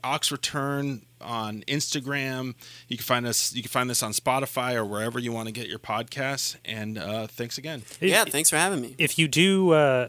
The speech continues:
Speaker 2: listen to this on the podcast version or any other version, um, we do the show live every time we do it, um, and you can check it out on the YouTube channel, um, which there'll be a link for in our Instagram profile.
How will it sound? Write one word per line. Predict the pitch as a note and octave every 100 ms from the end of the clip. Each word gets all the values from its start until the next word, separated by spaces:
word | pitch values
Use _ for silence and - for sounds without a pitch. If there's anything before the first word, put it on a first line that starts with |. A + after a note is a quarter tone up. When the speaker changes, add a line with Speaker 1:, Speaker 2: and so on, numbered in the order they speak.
| -
Speaker 2:
listen | C3+ - C3+ A#2+
to | C#3 A#2+
this | B2 -
on | A#2+
the | A#2
podcast | - A#2+ - A#2 -
version | A#2 A2+ A2+
or | A2 G#2+ - - - - _
any | B2+ A#2+
other | A2 A2 G#2 - _
version, | - A2 A2 G2 - - - -
um, | B2+ A#2+ B2+
we | C#3
do | B2 D#3 E3+ D3+
the | C3+
show | D#3 C#3+
live | A#2+ B2+ B2 A2 A#2+
every | A#2+ G#2 A2+ A2 G#2+ G#2 _ - -
time | B2 A2+
we | A2
do | A2+
it, | A2 - _ _ -
um, | A2+ G#2+ A#2
and | A2
you | A2+
can | - A#2 A2+
check | A#2+ A#2
it | A#2
out | A2+ - _ _ - -
on | A2 A2 G#2 - -
the | A#2+ A2 A2
YouTube | C3+ - A2+
channel, | - G#2 G2 - _ - - - -
um, | A2 G#2 G2+ - _
which | A#2+ -
there'll | A#2+ A2
be | A2
a |
link | A2 G#2+
for | - A2 G#2+ G#2 - _ - _
in | B2 G#2+
our | G#2 G2+ - _ -
Instagram | - - A2+ G#2
profile. | - A2+ - G#2+ A2+